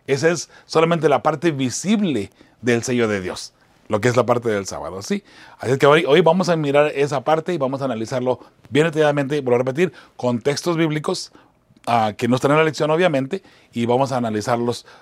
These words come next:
de una forma detallada, cada uno de ellos, para entenderlo un poquito mejor. Entonces, tomándose en consideración, vamos, porque ahí va a tardar un poquito más de tiempo en la parte del fin, en la, o al, al final de la lección, para aclarar este punto. ¿Está bien? Vamos adelante, pues,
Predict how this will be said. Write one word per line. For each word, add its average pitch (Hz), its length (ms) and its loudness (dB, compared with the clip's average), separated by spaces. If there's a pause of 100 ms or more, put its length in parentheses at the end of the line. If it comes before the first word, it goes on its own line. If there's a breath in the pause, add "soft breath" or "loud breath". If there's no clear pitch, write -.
(100)
de 107 300 2
una 113 260 0
forma 110 360 0
detallada, 110 640 -2 (180 loud breath)
cada 113 220 0
uno 117 140 0
de 104 100 2
ellos, 107 140 -2
para 95 120 -4
entenderlo 95 360 -4
un 87 40 -8
poquito 85 240 -8
mejor. 76 200 -8
Entonces, 135 360 2 (240 loud breath)
tomándose 135 320 2
en 185 60 0
consideración, 185 640 2
vamos, 160 400 0 (300 soft breath)
porque 117 480 -2
ahí 127 160 -2
va 147 100 2
a - 20 -2
tardar 139 240 2
un 143 120 -4
poquito 139 260 -6
más 139 140 -2
de 135 100 -2
tiempo 123 400 -6
en 120 80 -8
la 110 100 -6
parte 127 280 -2
del 143 200 -2
fin, 180 300 -6 (340 loud breath)
en 110 120 -6
la, 107 100 0
o 110 100 0
al, 104 160 0
al 107 140 -4
final 120 280 0
de 147 60 2
la 147 60 6
lección, 165 420 -2 (300 loud breath)
para 117 180 -4
aclarar 117 380 -2
este 120 240 -6
punto. 85 320 -14
¿Está 92 160 -6
bien? 220 220 2 (240)
Vamos 139 180 0
adelante, 120 340 0
pues, 208 280 -2